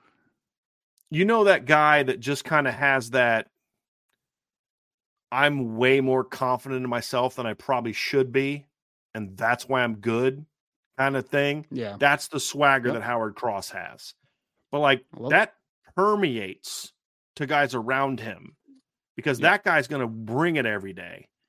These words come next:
Speaker 1: and you've gotta bring it every day to match it. There's a lot of guys like that on defense. I don't know that there's a lot of guys like that on offense. That's where the coaching
Speaker 2: Fair.
Speaker 1: coaches have to s-, fill into the void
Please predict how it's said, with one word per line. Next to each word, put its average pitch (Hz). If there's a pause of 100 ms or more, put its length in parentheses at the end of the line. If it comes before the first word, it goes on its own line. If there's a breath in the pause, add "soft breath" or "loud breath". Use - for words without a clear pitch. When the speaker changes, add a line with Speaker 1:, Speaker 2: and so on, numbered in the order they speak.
(120)
Speaker 1:
and 127
you've 185
gotta 160
bring 127
it 117
every 113
day 110
to 101
match 107
it. 76
There's 175
a 214
lot 226
of 165
guys 160
like 139
that 110
on 98
defense. 95 (500)
I 127
don't 160
know 160
that 151
there's 127
a 110
lot 104
of 104
guys 87
like 85
that 78
on 71
offense. -
That's 170
where 175
the 139
coaching 143
Speaker 2:
Fair. 101
Speaker 1:
coaches 156
have 110
to -
s-, -
fill 120
into 104
the 98
void 92